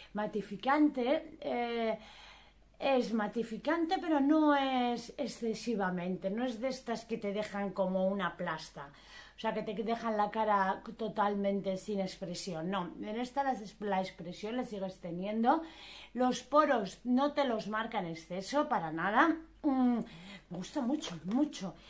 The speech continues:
Tiene cincuenta to-, no, veinticinco tonos de diferentes, en, o sea, diferentes tonos, veinticinco, que me parece que está muy bien para una base de maquillaje de este precio.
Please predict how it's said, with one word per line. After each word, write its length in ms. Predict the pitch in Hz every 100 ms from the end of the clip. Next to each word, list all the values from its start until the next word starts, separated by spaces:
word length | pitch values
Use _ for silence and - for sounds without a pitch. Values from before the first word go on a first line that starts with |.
| - -
Tiene 240 | 294 294
cincuenta 560 | 269 247 269 294 302 -
to-, 140 | 269
no, 160 | 285 208
veinticinco 500 | 226 233 285 311 294
tonos 380 | 277 269 214
de 320 | 214 196 190 190
diferentes, 920 | 196 202 202 269 277 269 339 294 -
en, 460 | 226 196 196 185 185
o 100 | 185
sea, 160 | 180
diferentes 680 | 175 175 196 202 208 208 190 -
tonos, 340 | 233 277 285
veinticinco, 640 | 208 185 180 208 208 247
que 100 | 240
me 120 | 180
parece 260 | 165 180 180
que 60 | 185
está 200 | - 208
muy 220 | 202 190
bien 240 | 190 202
para 160 | 170 175
una 160 | 190
base 280 | 190 180 196
de 120 | 180
maquillaje 640 | 175 170 160 175 180 190 170
de 80 |
este 200 | 170 202
precio. 600 | 190 180 196 - 196 208